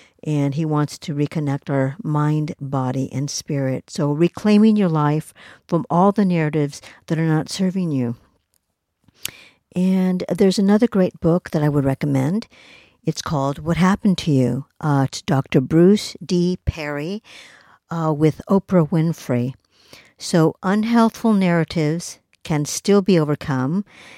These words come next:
Even just everyday life can be overwhelming for many of us. Our brains are shaped by our unique childhood experiences. So, um, with that, uh, we have to create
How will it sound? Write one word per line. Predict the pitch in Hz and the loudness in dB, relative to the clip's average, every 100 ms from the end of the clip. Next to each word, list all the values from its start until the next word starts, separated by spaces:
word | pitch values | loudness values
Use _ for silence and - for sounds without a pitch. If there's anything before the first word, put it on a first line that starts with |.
| _ _ | _ _
Even | 208 208 233 208 | 2 4 4 4
just | 190 - - | 0 -2 -6
everyday | 175 196 202 202 170 | -4 -2 2 2 2
life | 170 196 226 - | 0 0 -2 -4
can | 196 175 | -4 -4
be | 170 165 | 0 0
overwhelming | 160 151 151 147 151 | 0 0 0 0 -2
for | 147 170 | -4 -2
many | 160 156 156 156 | 0 0 2 0
of | 147 | 0
us. | 131 143 - - - - - | -2 -2 -8 -18 -20 -18 -4
Our | 160 156 | 2 2
brains | - 170 180 202 202 | 2 0 2 2 0
are | - 156 | -2 -2
shaped | - - - 202 226 - 196 | -4 -6 0 2 2 -2 -6
by | 175 165 165 - - | -4 -2 -2 -4 -2
our | 147 147 | 0 2
unique | 156 151 156 185 220 - - _ _ _ _ | 0 0 2 4 4 2 -8 _ _ _ _
childhood | - 180 175 175 - 196 175 196 _ - | -6 0 2 0 0 0 0 -2 _ -12
experiences. | 180 - - 170 160 160 151 147 - 135 143 - - - - _ - | -8 -8 0 2 4 2 0 -4 -8 -8 -10 -16 -20 -20 -20 _ -14
So, | - - 175 165 165 | -4 2 4 4 2
um, | - 175 170 170 170 170 - | 0 0 2 2 2 0 -4
with | - 185 170 | -2 0 2
that, | 175 175 214 - - - - - _ _ _ - | 4 4 2 -2 -14 -16 -20 -20 _ _ _ -4
uh, | 185 | -2
we | 185 202 | 2 2
have | 240 - | 0 -4
to | - | -12
create | - 208 190 175 175 | -8 -4 -2 -2 -2